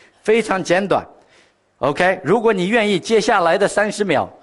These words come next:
你将要发现百分之九十九点六七的中国人终生将无法知晓的英语学习和个人发展的秘诀。OK，你将要发现，蹦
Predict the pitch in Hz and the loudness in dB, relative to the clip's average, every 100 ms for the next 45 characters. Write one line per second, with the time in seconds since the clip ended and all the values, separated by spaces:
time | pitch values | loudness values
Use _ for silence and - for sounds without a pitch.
0 | _ - 143 139 185 185 160 185 170 160 | _ -4 -2 0 2 0 2 0 0 -2
1 | 123 147 143 196 190 - 151 139 147 180 | -2 0 0 -2 -6 -4 -4 -4 -2 0
2 | 185 147 185 139 165 170 185 196 160 135 | 0 0 -2 -4 -4 -4 -4 -4 -2 0
3 | 135 147 - 220 226 - 220 196 180 175 | -2 -6 -4 -4 -4 -4 -4 -2 -2 0
4 | 151 147 135 - 160 123 107 127 147 214 | -2 0 -2 -4 -6 -4 -2 -4 -4 -6
5 | 160 117 147 147 123 147 - - _ - | -8 -8 -6 -6 -6 -8 -10 -20 _ -4
6 | 135 175 147 143 156 156 127 127 143 113 | -2 0 0 0 -2 0 -2 -2 -2 -2
7 | 101 95 _ _ _ _ _ _ _ _ | -6 -8 _ _ _ _ _ _ _ _
8 | _ _ - 113 127 165 - - - 143 | _ _ -6 -4 0 -2 -2 -10 -4 -2
9 | 156 185 190 151 180 175 180 - - _ | 0 0 0 2 0 2 -2 -2 -12 _
10 | - 180 | -2 0